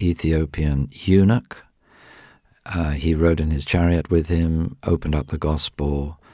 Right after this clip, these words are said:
opened up the scriptures of Isaiah, actually, um, explaining all about Jesus Christ. And they came to a pool of water, and the eunuch said,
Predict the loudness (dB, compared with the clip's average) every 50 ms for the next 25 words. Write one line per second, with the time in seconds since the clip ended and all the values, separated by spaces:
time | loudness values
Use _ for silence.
0 | -20 -20 _ -6 -6 -2 -2 -2 -2 -2 -4 -4 -4 -4 -4 -4 -2 -2 -2 -2
1 | -2 -4 -8 -12 _ -16 -14 -12 -8 -4 -2 -2 0 2 2 2 2 0 -2 -4
2 | -6 -8 -10 -12 -12 -8 -8 -6 -6 -6 -8 -10 -10 -8 -6 -4 -4 -4 -6 -8
3 | -12 -18 -20 -20 -20 -20 -20 -20 -20 _ _ -20 -8 -6 -4 -4 0 2 2 4
4 | 4 4 4 2 2 0 0 -2 -2 0 0 -2 -2 -4 -4 -4 -2 -2 -4 -6
5 | -8 -8 -6 -4 -2 -2 -2 -2 -2 -2 0 2 2 2 2 2 4 4 4 4
6 | 2 0 -2 -2 -2 0 0 0 0 -2 -2 0 2 2 2 2 0 0 0 -2
7 | -2 -4 -10 -18 -20 -20 -20 -20 -20 -20 -20 _ _ -2 0 2 4 4 4 4
8 | 2 2 2 4 4 4 4 4 2 2 0 -2 0 2 4 4 4 4 2 0
9 | -4 -4 -2 -2 0 0 -2 -4 -6